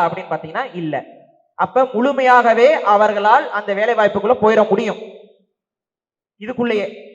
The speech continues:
இவங்க என்ன அடுத்து பண்றாங்க பாருங்க. இது உள்ஒதுக்கீடுனா இது மட்டும் இல்ல, இந்த மூணு சதவீதம் மட்டும் கிடையாது. மாறாக மத்-, மிச்சம் இருக்கிற பதினஞ்சு சதவீதத்திலையும் அருந்ததியர்களுக்கு தான் முன்னுரிமை. இதன் பொருள் என்ன? அந்த பதினஞ்சு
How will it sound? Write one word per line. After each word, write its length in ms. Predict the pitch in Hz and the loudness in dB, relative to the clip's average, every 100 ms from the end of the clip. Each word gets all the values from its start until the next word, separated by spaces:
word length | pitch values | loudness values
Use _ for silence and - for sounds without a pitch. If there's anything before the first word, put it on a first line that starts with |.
| - | -16
இவங்க 260 | 202 214 196 | -10 -6 -4
என்ன 140 | 240 | 0
அடுத்து 300 | 208 208 196 | -2 -2 -6
பண்றாங்க 360 | 170 156 151 139 | -6 -10 -10 -12
பாருங்க. 260 | 127 110 104 _ _ _ | -12 -14 -20 _ _ _
இது 180 | 196 214 | -4 0
உள்ஒதுக்கீடுனா 680 | 214 285 277 254 262 175 165 190 277 - - | 2 6 6 6 -2 -2 0 0 0 -6 -8
இது 100 | 214 | -4
மட்டும் 300 | 233 233 254 | -2 -2 -4
இல்ல, 160 | 190 151 | -4 -6
இந்த 160 | 185 | -6
மூணு 240 | 185 247 262 | 0 0 0
சதவீதம் 320 | 233 220 208 | -2 -2 -4
மட்டும் 220 | 202 - | -2 -4
கிடையாது. 300 | 214 160 117 - - _ _ _ _ _ | -4 -4 -6 -12 -20 _ _ _ _ _
மாறாக 500 | 147 208 254 233 175 127 135 175 269 - - _ _ _ _ _ _ _ _ _ _ _ _ _ - | 0 4 6 6 4 0 -4 -4 -6 -10 -20 _ _ _ _ _ _ _ _ _ _ _ _ _ -2
மத்-, 220 | 196 - - | -2 -2 -10
மிச்சம் 360 | 175 - 349 330 | -10 0 4 4
இருக்கிற 240 | 311 311 302 | 4 2 4
பதினஞ்சு 340 | 240 277 247 262 | 4 2 -2 0
சதவீதத்திலையும் 880 | 240 240 240 254 240 190 170 175 247 294 - | 2 4 4 2 2 0 2 4 4 2 0
அருந்ததியர்களுக்கு 640 | 175 240 254 226 202 190 | 2 4 4 2 -2 -6
தான் 200 | - 247 | -4 -4
முன்னுரிமை. 680 | 247 208 208 147 - - - - | -2 -4 -4 -4 -12 -20 -20 -8
இதன் 240 | 165 170 | -6 -2
பொருள் 200 | 190 233 | 2 2
என்ன? 300 | 262 - 214 - - _ _ _ _ _ - | 0 -4 -10 -14 -20 _ _ _ _ _ -12
அந்த 280 | 180 202 196 | -6 -4 0
பதினஞ்சு 380 | 196 294 339 | 2 2 0